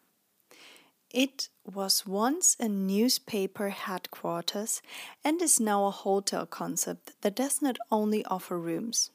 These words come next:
It is home to the creative scene, hosting and offering events, club nights, a working space,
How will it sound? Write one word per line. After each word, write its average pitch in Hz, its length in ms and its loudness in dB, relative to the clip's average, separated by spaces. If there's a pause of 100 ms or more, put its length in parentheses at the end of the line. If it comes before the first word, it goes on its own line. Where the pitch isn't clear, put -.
(800)
It 269 100 4
is 349 220 4 (240)
home 214 300 4
to - 160 0
the 233 160 0
creative 214 580 2
scene, 165 480 -2
hosting 247 720 2
and 220 220 0
offering 202 480 2
events, 170 640 -2 (340)
club 247 420 2
nights, 208 600 2 (320)
a 285 100 4
working 202 560 2
space, - 600 -4